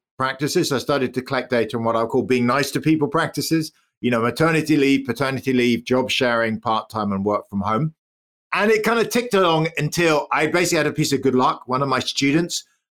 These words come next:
at Stanford was someone called James Liang, who turned out to be the co-founding C E O and currently chairman of Trip dot com, which is one of the three big global travel agents. And when he was in class, he was interested in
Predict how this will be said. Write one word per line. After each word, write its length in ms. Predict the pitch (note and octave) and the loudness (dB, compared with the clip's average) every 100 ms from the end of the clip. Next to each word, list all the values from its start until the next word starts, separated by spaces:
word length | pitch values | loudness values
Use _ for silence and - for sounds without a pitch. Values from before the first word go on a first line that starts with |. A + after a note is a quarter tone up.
| - | -6
at 160 | A2+ A2 | -4 -2
Stanford 420 | C#3+ C#3 C#3 B2+ | -2 -2 -2 -2
was 160 | A#2 | -2
someone 180 | C3+ B2+ | -2 -4
called 220 | - A#2+ | -2 -2
James 420 | - B2 B2 A#2 - | 0 0 0 -4 -4
Liang, 520 | A2 A#2 A2+ D#3 F#3+ - _ _ _ - | -2 0 0 -4 -6 -12 _ _ _ -2
who 120 | C3+ | 0
turned 320 | C3 D#3 C3 | 0 -2 0
out 280 | B2+ B2 - | 0 -2 -4
to 80 | A#2+ | -4
be 380 | A#2+ A#2 A2+ - | 0 2 2 0
the 180 | G#2 G#2 _ | -6 -8 _
co-founding 720 | - D#3 D3+ D3 C3 A#2+ A#2 | -2 0 2 0 -2 -2 -4
C 300 | G#2+ - B2 | -4 -2 0
E 40 | A#2 | 2
O 200 | G#2 F2+ | 0 -2
and 100 | F#2 | -6
currently 360 | B2 A2 G2+ | -6 -6 -6
chairman 480 | G2+ - C3 A#2+ G2 | -4 -2 0 -2 -4
of 120 | F#2 - | -8 -6
Trip 280 | D3+ - | -4 -2
dot 200 | - G2+ - | -4 -6 -6
com, 180 | G2 | -8
which 540 | D#2+ - _ _ - A2+ | -8 -12 _ _ -8 -4
is 40 | |
one 140 | A#2+ B2 | -2 -2
of 80 | |
the 140 | A2+ A2+ | -2 -4
three 280 | - D3 B2+ | -2 0 2
big 360 | B2+ A2+ - _ _ - | 2 0 -2 _ _ -2
global 300 | C3 B2+ A#2+ | 0 2 0
travel 340 | C3 B2+ A2+ | 0 0 0
agents. 420 | G2 F#2+ G2+ - - _ _ _ - | -2 -2 -6 -8 -16 _ _ _ -6
And 320 | C3 C#3 B2+ | -4 0 2
when 120 | D#3 | 2
he 200 | D#3 E3 | 2 2
was 160 | E3+ C#3 | 2 2
in 100 | C#3 | -2
class, 420 | - F3 C3 - | 0 0 0 -2
he 80 | C3 | -2
was 120 | A#2+ | -2
interested 560 | D3 B2+ C3+ A#2 B2+ A2+ | -2 -2 -2 0 0 2
in 280 | A2 G2 | 0 -2